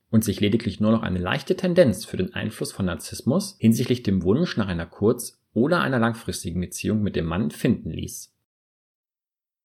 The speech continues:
Rufen wir uns auch noch einmal für die Frauen die bisherigen Ergebnisse ins Gedächtnis,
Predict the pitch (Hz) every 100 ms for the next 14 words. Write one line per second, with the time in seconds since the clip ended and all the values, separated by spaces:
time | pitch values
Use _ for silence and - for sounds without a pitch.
0 | _ _ _ - 107 - 147 156 104 95
1 | 92 92 - 113 - 120 127 143 143 156
2 | 170 - - 240 95 87 - 95 - 101
3 | 113 147 - 90 - 120 117 - 127 -
4 | - 80 - 107 135 -